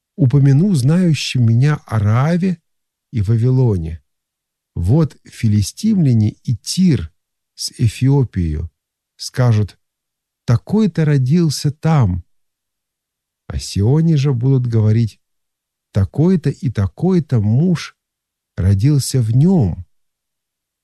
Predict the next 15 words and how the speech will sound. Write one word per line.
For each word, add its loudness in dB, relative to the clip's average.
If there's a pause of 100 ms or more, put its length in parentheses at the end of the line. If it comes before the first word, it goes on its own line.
и -6
сам 0
Всевышний -2
укрепил -2
его.'» 0 (1080)
Сион 0 (760)
сопоставляется -2
с -6
другими -2 (100)
народами. -4 (720)
Раав 2
буквально -2
значит -2
«гордыня». -2 (880)
Вавилон — 2